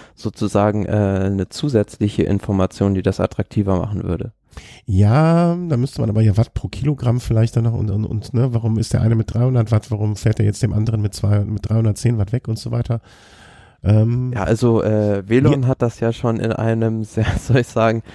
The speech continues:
Speaker 1: limitierten Rahmen versucht, ähm, dem Zuschauer nahezubringen, aber beispielsweise beim Giro, diese Zahlen vom Chris Froome, beispielsweise vom Colle delle Finestre,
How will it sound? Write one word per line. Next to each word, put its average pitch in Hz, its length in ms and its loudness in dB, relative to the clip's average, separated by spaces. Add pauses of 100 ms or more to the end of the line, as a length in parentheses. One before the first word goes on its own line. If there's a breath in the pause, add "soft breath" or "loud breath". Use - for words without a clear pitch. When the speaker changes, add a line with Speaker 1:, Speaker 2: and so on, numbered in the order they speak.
(240 loud breath)
Speaker 1:
limitierten 113 720 0
Rahmen 117 540 0
versucht, 113 800 -4
ähm, 107 560 0
dem 104 160 -4
Zuschauer 127 480 0
nahezubringen, 113 800 -2
aber 104 320 0 (380 loud breath)
beispielsweise 101 640 -2
beim 104 180 -2
Giro, 127 600 2
diese 104 320 -6
Zahlen 113 680 0
vom 104 280 -4
Chris 107 240 0
Froome, 120 300 0
beispielsweise 104 560 -2
vom 101 200 -8
Colle 113 320 0
delle 101 220 -2
Finestre, 101 800 0